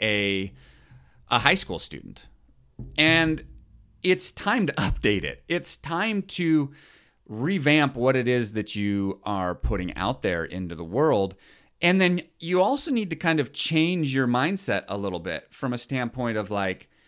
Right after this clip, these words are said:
redoing your website is something that you're probably going to need to do every three to five years.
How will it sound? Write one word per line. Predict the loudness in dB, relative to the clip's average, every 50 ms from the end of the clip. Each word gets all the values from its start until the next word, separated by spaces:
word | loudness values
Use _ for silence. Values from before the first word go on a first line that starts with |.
| _ _ _ _ _ _ _ _ _ _ _ _ _ _ _ _ _ _ _ _ _ _ _ _ _ _ -14
redoing | -10 -6 -4 -2 -2 0 0 0 0 2 2 2
your | 2 2
website | 2 2 2 0 0 -2 0 0 0
is | -2 -4
something | -2 -4 -4 -2 -2 -2 -2
that | -4 -4
you're | -4 -4 -6
probably | -2 0 2 2 2 2 0
going | 0 0 0 0 0
to | 0
need | -2 -2 -2 -4
to | -6
do | -4 -2 -2 0 2 2
every | 2 0 -2
three | -6 -6 -6 -6 -4 -4
to | -4
five | -4 -4 -4 -4 -4 -8
years. | -12 -14 -14 -14 -16 -18 -20